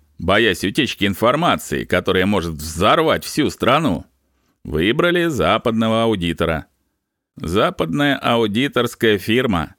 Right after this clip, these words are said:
выявила то, что уже засветилось на Западе и было там хорошо известно.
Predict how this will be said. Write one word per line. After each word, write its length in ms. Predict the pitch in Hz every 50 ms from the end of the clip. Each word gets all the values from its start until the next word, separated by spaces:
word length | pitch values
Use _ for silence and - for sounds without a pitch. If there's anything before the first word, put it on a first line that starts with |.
| _ _
выявила 540 | - 87 92 107 147 147 123 117 113 107 95
то, 260 | 82 - 123 135 127
что 280 | 107 - - 101 101 104
уже 280 | 104 95 110 127 135 113
засветилось 800 | 117 113 107 - 101 98 104 - - 113 120 123 113 101 - -
на 200 | 90 95 95 90
Западе 460 | 95 101 113 - - 90 85 90 90
и 20 |
было 300 | 85 87 110 117 107 104
там 240 | 87 - 101 104 92
хорошо 680 | - - 101 92 90 98 92 - - 104 107 123 117 92
известно. 640 | 82 85 87 95 107 113 - - - 50 -